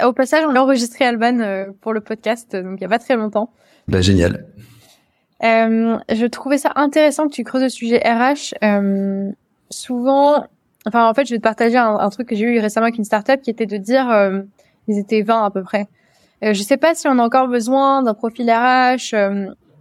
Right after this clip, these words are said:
Speaker 1: c-, c'était plutôt un profil, euh, qui a une méconnaissance de, de ce que faisaient les R H concrètement. Euh, et alors qu'en fait, on se retrouvait avec une organisation, euh,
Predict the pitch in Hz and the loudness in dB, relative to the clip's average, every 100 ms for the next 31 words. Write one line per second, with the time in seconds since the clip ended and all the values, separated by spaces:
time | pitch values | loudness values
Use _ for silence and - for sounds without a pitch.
0 | _ - - - 208 247 226 302 262 254 | _ -18 -16 -16 -10 -8 -2 0 0 0
1 | 240 247 240 214 202 214 202 202 240 240 | -2 -2 0 0 -2 -4 -2 0 0 2
2 | 240 233 254 240 220 185 202 - 214 233 | 0 0 -4 -4 -8 -8 -12 -10 -6 -2
3 | 226 254 233 196 190 226 262 - - 208 | 2 2 2 0 2 0 -2 -10 -8 -6
4 | 202 196 233 285 _ _ _ _ _ 196 | -6 -4 -4 -4 _ _ _ _ _ -2
5 | 196 190 214 208 208 214 269 269 214 220 | -2 2 2 2 -2 -2 -2 0 -4 -6
6 | - 233 233 220 208 220 220 226 262 254 | -2 0 2 2 2 2 2 0 -2 0
7 | 233 | 2